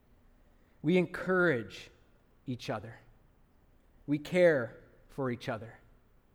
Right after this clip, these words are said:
We respect each other. We have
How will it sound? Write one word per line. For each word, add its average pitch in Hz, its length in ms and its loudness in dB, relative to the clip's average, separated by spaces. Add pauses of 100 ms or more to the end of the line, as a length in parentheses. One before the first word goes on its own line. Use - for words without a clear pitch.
(460)
We 135 100 -2
respect - 840 -2 (440)
each 127 200 -8
other. 117 280 -6 (920)
We 147 120 0
have 139 380 0